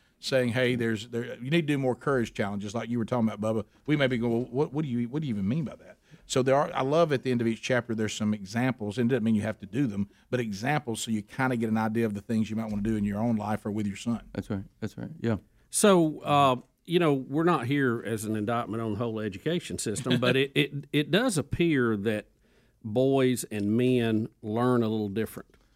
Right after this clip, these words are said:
Speaker 3: than the females do. And that kinda goes against the grain of what everybody's pushing nowadays, but it just seems like they, they work better with hands-on.
Speaker 2: You know, uh,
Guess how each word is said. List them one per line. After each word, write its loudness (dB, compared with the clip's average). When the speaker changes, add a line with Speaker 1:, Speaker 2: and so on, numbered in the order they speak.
Speaker 3:
than -2
the -4
females -4
do. -8
And 0
that -2
kinda 4
goes 2
against -2
the 0
grain 2
of -2
what -4
everybody's -4
pushing -6
nowadays, -4
but -8
it -2
just 2
seems 2
like -2
they, 0
they -8
work 0
better 0
with -2
hands-on. -2
Speaker 2:
You 6
know, 6
uh, -4